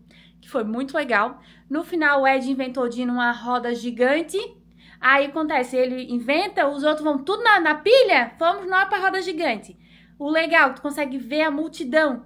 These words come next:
Porque, assim, onde que a gente, são vários pavilhões, né? E aí, a gente tava num pavilhão. Então, tu não tem noção do como é que tá os outros. A banda principal tava no outro pavilhão. Gente, era um formigueiro. Um fu-, quando eu encontro formigueiro aqui, que sai aquelas formigas, tudo,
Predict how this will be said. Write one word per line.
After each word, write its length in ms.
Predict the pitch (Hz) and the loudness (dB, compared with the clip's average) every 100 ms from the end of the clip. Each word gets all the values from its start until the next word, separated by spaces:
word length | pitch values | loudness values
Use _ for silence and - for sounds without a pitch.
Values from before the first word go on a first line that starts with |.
| - | -20
Porque, 160 | - 262 | -6 -4
assim, 260 | 262 311 | -2 -2
onde 200 | 254 240 | -2 -4
que 40 | 269 | -4
a 40 | |
gente, 240 | 269 - | -6 -6
são 200 | - 262 | -8 -6
vários 320 | 240 269 320 - | -2 -2 -2 -2
pavilhões, 560 | 349 294 302 240 202 | -2 -2 -2 -2 -4
né? 300 | 196 226 349 - _ _ _ _ - | -6 -6 -6 -12 _ _ _ _ -10
E 120 | 254 | -2
aí, 80 | 269 | 0
a 20 | |
gente 140 | 277 330 | 0 -2
tava 180 | 302 | -2
num 240 | 294 330 392 | 0 -2 -4
pavilhão. 560 | 381 359 349 262 180 - _ - _ _ _ | -6 -4 0 0 0 -10 _ -20 _ _ _
Então, 140 | - 285 | -4 -2
tu 100 | 285 | -2
não 140 | 359 | -2
tem 140 | 508 | -2
noção 320 | 466 381 330 277 | -4 0 0 -2
do 140 | 294 | -6
como 260 | - 320 339 | -4 2 2
é 40 | |
que 80 | 330 | 2
tá 120 | 320 | -2
os 100 | 285 | 0
outros. 420 | 233 - - - - | -2 -2 -16 -20 -8
A 160 | 240 311 | -4 -2
banda 300 | 311 330 311 | -2 -2 -2
principal 480 | 302 302 277 277 | -6 -6 0 0
tava 240 | 285 277 285 | 0 -2 -2
no 140 | 285 | -2
outro 560 | 285 285 262 277 302 359 | -4 -2 2 2 0 -4
pavilhão. 580 | 349 320 339 214 - - _ _ _ _ _ _ | -2 0 0 0 -2 -20 _ _ _ _ _ _
Gente, 240 | - 269 | -8 -4
era 100 | 269 | -4
um 40 | 240 | -6
formigueiro. 560 | 254 254 262 247 190 - - | -6 -4 -2 -2 -4 -12 -18
Um 120 | 233 | -18
fu-, 280 | - - 294 | -16 -10 -6
quando 140 | 262 285 | -2 -2
eu 60 | |
encontro 300 | 269 277 277 | -2 -6 -8
formigueiro 520 | 294 269 247 240 240 | -8 -4 -4 -4 -6
aqui, 220 | 233 269 254 | -6 -12 -10
que 60 | |
sai 100 | 262 | -6
aquelas 240 | 247 240 240 | -2 -4 -4
formigas, 340 | 247 269 254 | -4 -4 -4
tudo, 260 | 311 269 | -8 -12